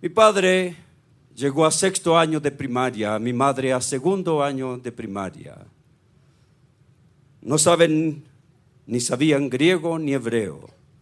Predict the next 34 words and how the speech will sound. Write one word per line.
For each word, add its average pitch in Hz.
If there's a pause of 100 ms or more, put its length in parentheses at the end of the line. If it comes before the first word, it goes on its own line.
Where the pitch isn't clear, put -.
(800)
pero 101
tradujeron 135
la 135
Biblia 98 (120)
a 85
la 87
vida. 92 (720)
Fueron 95
Biblias 123
caminantes. 85 (1200)
Nada 262
más 233
hermoso 175
en 147
la 131
vida 101
que 110
ser 110
criados 139 (680)
por -
padres 185
que 180
temen 214
a 190
Dios 170
y 156
que 170
luchan 190
por 170
vivir 180
una 208
vida 190
de 175
santidad. 156